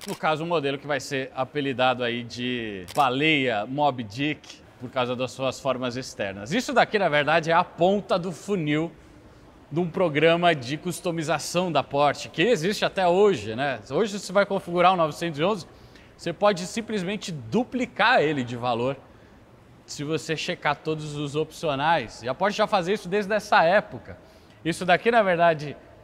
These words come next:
é um novecentos e onze, não qualquer novecentos e onze, o novecentos e onze Turbo. E se você ainda não tivesse satisfeito com o novecentos e onze Turbo, você falava lá com o seu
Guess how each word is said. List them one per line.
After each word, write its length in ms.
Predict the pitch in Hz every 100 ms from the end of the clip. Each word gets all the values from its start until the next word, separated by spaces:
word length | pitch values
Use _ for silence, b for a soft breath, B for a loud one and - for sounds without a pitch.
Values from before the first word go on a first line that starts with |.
| - -
é 80 | 175
um 100 | 180
novecentos 600 | 165 147 143 151 139 139
e 40 | 170
onze, 360 | 156 220 208
não 180 | 143 156
qualquer 300 | 143 120 135
novecentos 400 | 127 113 123 113
e 40 |
onze, 160 | 156 208
o 40 |
novecentos 400 | 151 131 147 139
e 40 | 127
onze 220 | 127 117
Turbo. 520 | - 165 185 208 254 B B B B B
E 60 | 233
se 100 | 240
você 200 | 240 247
ainda 300 | 226 302 240
não 100 | 190
tivesse 380 | 170 143 160 143
satisfeito 800 | 147 131 - - 190 247 185
com 140 | 135 131
o 20 |
novecentos 460 | 127 120 123 127 120
e 40 |
onze 180 | 135 156
Turbo, 360 | 202 226 143
você 380 | 139 143 190 196 B B B B
falava 360 | - 175 165 156
lá 140 | 147
com 100 | 147
o 40 | 139
seu 320 | - 143